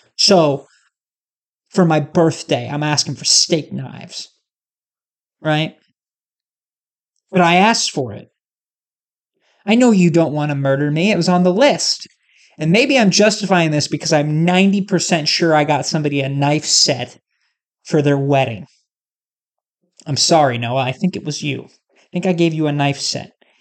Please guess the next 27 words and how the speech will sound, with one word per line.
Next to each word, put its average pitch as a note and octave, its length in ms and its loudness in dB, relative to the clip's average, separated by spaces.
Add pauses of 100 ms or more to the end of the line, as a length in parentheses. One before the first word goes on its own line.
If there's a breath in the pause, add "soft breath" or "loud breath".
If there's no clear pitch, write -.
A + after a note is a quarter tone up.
(160 soft breath)
And D3+ 100 -10
if C#3+ 100 -6
I D3+ 80 0
did, D3+ 560 0 (2500 soft breath)
well, D3 180 -2
I C3+ 120 -6
hope F#3 260 -2
you D#3 80 -4
didn't D3 220 -2
take D#3 180 -2
it - 80 -10
that D#2 240 -16
way. - 200 -18 (880 soft breath)
And F#3+ 100 2
I A#3+ 40 2
can't A#3 180 2
even C#3+ 160 -6
confirm D#3 360 -2
if C#3 100 -4
I C#3 100 0
did C#3+ 260 -2
get A#2 100 -8
you B2+ 140 -10
a - 40 -12
knife A#2+ 220 -16
set. - 240 -6
I, D3 180 -6